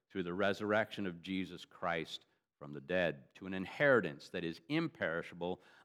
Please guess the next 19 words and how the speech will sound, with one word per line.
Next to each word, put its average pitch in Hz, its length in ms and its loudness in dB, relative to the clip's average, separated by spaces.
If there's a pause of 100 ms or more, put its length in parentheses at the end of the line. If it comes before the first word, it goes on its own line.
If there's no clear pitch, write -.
undefiled, 98 800 4
and 90 120 -2 (160)
unfading, 104 880 0 (340)
kept - 320 0
in 92 140 -8
heaven 85 340 -4
for 82 180 -10
you." 82 300 0 (1120)
Okay? 131 220 0 (640)
We 123 160 10
also 143 540 8 (420)
have 123 300 4
the 131 100 8
assurance 139 540 6
that 131 120 4
even 151 280 8
when 135 180 4
we 131 140 6
suffer, 185 520 4